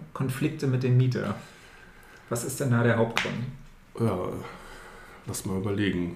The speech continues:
Speaker 2: Der Hauptgrund, ähm, ähm, ja, so Nachbarschaftsstreitigkeiten.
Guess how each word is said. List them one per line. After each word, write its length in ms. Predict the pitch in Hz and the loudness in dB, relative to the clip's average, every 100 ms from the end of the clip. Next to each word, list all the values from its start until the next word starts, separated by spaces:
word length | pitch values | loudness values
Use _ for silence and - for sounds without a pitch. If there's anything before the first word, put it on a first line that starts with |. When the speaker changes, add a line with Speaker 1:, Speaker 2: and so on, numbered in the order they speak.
| - | -4
Speaker 2:
Der 120 | 95 | 0
Hauptgrund, 560 | 107 123 - 135 190 - - - - - 98 | 0 0 0 2 2 0 -12 -16 -16 -8 -2
ähm, 560 | 95 95 92 90 87 - - - - - - - - - - - - - - - - - - - | 2 2 2 2 -2 -6 -18 -20 -20 -20 -20 -20 -20 -20 -20 -20 -20 -20 -20 -20 -20 -20 -8 -2
ähm, 680 | 90 87 90 87 87 85 85 - - - - - - - - - - - | 2 2 2 2 2 2 -2 -12 -20 -20 -20 -20 -20 -20 -20 -20 -20 -8
ja, 100 | 87 | -6
so 100 | 85 | 0
Nachbarschaftsstreitigkeiten. 2000 | 107 123 120 120 - 123 - - - 123 - - - 117 120 - 117 120 - - | 0 2 0 -2 -2 -4 -6 -4 0 0 -2 -4 4 4 4 4 4 4 2 -6